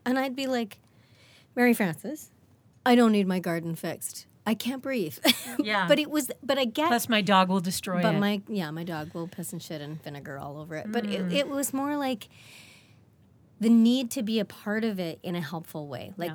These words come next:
Speaker 2: Yeah.
Speaker 1: and, and the more you say to somebody, this is what I learned. The more you say, <clears throat> "I don't need anything," the more they're gonna ask.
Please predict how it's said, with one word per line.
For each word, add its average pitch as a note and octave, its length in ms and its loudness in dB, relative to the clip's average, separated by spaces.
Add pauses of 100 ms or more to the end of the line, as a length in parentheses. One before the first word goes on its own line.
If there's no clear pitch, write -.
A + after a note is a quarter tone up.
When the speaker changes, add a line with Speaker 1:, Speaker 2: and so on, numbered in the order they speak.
(300)
Speaker 2:
Yeah. G3 80 -10 (220)
Speaker 1:
and, G#3 240 0 (320)
and G#3+ 300 2 (180)
the G3+ 160 0
more A3 380 4
you D4+ 240 0
say G3+ 400 -2
to G3+ 80 0
somebody, C3+ 460 -8
this G3 200 -4
is G#3 100 -2
what F#3 140 -2
I D#3+ 140 -4
learned. C3+ 340 -12
The G#3 80 -4
more A3+ 220 4
you E4 140 6
say, G#3 440 0 (140)
<clears throat> A#3 580 2
"I G#3 80 0
don't G3+ 160 2
need F#3 140 0
anything," A3 560 -4 (720)
the G#3+ 100 2
more G#3+ 640 4
they're G3+ 140 -2
gonna F3 200 -4
ask. - 500 -12